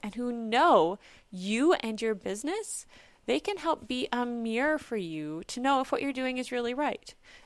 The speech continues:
As you gain your experience and as you've done it, like,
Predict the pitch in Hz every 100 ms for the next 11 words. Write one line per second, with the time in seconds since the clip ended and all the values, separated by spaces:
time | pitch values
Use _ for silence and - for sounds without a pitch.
0 | - 302 427 494 427 254 247 269 254 -
1 | - 214 262 262 247 269 302 233 - 175
2 | 254 233 -